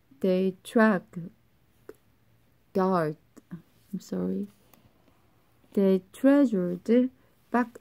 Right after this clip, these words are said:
under, um, God's commands. If, uh,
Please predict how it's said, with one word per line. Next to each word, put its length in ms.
under, 640
um, 460
God's 420
commands. 800
If, 260
uh, 320